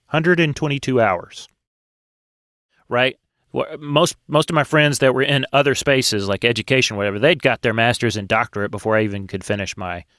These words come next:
master's degree. It was like starting over. It's like a four-year college degree, except you get a master's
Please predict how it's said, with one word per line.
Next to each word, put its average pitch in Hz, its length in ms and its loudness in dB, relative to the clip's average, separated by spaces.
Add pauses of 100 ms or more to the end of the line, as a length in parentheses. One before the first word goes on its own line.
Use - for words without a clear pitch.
(360)
master's 110 400 -4
degree. - 360 -16 (360)
It 180 120 2
was 185 140 2
like 185 120 4
starting 180 360 2
over. 98 280 2
It's 113 140 -4
like 151 160 2
a 127 80 4
four-year 123 880 2
college 127 380 0
degree, 98 340 -4
except - 420 -6
you 101 200 -6
get 104 200 -4
a 101 60 -2
master's 101 640 -4